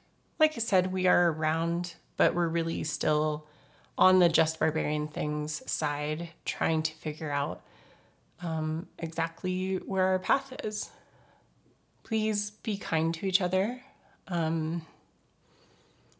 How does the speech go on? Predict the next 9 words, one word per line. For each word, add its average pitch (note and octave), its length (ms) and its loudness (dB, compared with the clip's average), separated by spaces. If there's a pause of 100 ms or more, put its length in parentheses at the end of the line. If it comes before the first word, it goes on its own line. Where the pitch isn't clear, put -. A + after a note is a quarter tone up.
when F#3+ 120 2
we F#3+ 80 6
say F#3 220 4
spend F3 260 2
your D#3+ 160 0
rage D#3+ 300 -2
wisely, D3+ 840 -2 (200)
it's - 140 -10
about D#3+ 420 2